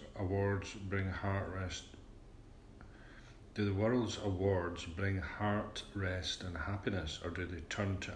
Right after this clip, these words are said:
ashes in the mouth? I pray that I may not be weary, disillusioned, or disappointed. I pray that I may not put my trust in the ways of the world, but in the ways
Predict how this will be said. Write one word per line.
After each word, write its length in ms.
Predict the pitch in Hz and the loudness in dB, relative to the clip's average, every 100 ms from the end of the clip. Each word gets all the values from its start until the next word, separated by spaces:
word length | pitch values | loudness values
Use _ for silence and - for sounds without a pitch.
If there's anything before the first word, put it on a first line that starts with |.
| 90 | -4
ashes 380 | 85 80 92 | -4 -2 -2
in 100 | 85 | -4
the 60 | 85 | -6
mouth? 360 | 85 85 87 - - - - - - - - - - - | -6 -6 -8 -12 -16 -16 -16 -16 -16 -16 -16 -16 -14 -8
I 20 | 101 | -2
pray 240 | - 135 | 6 8
that 120 | 139 | 10
I 60 | 113 | 8
may 120 | 113 | 6
not 220 | 104 101 | 6 4
be 100 | - | 2
weary, 500 | 95 92 95 92 90 87 | 0 2 2 2 0 0
disillusioned, 720 | 107 - 98 95 92 95 92 | 2 2 4 4 2 2 0
or 120 | 87 | 0
disappointed. 840 | 87 90 - - 92 90 - 92 - 87 | -2 -2 -4 -2 -2 -2 -2 -4 -4 -6
I 40 | |
pray 240 | 87 - 101 | -2 2 4
that 180 | 92 | 4
I 60 | 95 | 2
may 220 | 92 95 | 2 2
not 200 | 98 92 87 - - | 2 0 -4 -8 -4
put 180 | 101 | -2
my 120 | 98 87 85 | -2 -4 -2
trust 340 | - 95 - | -2 -2 -2
in 100 | 95 | 0
the 60 | 92 | 0
ways 340 | 92 95 92 | 2 0 0
of 140 | 92 85 | -2 -4
the 80 | |
world, 480 | 85 90 92 90 - - - - - - | -2 0 0 -2 -6 -12 -16 -16 -16 -12
but 100 | - | -8
in 120 | 92 92 | -4 -2
the 80 | |
ways 540 | 90 95 92 95 82 | 0 0 2 2 0